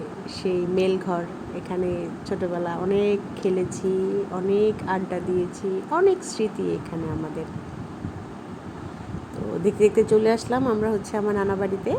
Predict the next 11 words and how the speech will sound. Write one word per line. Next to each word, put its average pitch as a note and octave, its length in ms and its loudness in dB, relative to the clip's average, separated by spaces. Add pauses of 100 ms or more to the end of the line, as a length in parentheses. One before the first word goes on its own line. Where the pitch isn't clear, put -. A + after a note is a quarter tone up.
(1400)
এটাই F#3+ 220 0
হচ্ছে G3 320 -2
আমার F#3+ 180 0
নানা F3 240 -2
বাড়ি। F#3 220 0 (580)
তো F3 80 -4 (160)
নানা F3 220 -2
বাড়ি F3+ 360 2 (160)
যেতেই F#3 500 2
হচ্ছে A3 640 2 (220)
মামি F3+ 580 2